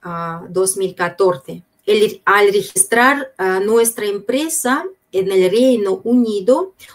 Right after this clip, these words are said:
hubo un problema. Todos los documentos estaban correctos, menos una línea donde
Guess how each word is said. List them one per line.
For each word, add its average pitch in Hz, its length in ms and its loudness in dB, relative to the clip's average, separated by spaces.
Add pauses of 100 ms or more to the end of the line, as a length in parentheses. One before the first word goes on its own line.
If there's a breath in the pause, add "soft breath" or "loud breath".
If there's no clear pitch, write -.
(100)
hubo 262 480 2
un 240 200 0
problema. 180 720 -2 (340 soft breath)
Todos 277 360 0
los 262 220 2
documentos 254 1040 0
estaban 202 640 -2
correctos, 220 800 -2
menos 208 480 -6
una 240 440 0
línea 220 560 -4
donde 233 640 2